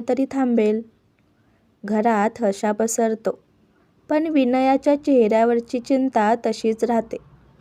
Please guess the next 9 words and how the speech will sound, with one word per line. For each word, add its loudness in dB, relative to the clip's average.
दुसरीकडे 4
पुण्यातील 2
एका 0
प्रतिष्ठित -2
मेडिकल 2
कॉलेजचं 0
गजबजलेलं 2
वातावरण 0
होतं. -4